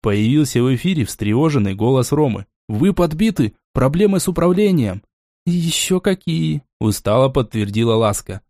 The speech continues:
«Отзывайте спасательный челнок и высылайте за нами тягач». «Но я могу».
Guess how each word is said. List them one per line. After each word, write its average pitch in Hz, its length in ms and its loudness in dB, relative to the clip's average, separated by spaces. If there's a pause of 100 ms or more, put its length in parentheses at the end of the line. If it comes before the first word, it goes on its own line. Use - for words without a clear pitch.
(140)
«Отзывайте 208 600 0
спасательный 170 680 0
челнок 202 460 0 (140)
и 165 120 2
высылайте 190 560 2
за 175 120 2
нами 196 260 2
тягач». 175 500 -2 (480)
«Но 117 340 0
я 120 340 2
могу». 139 460 0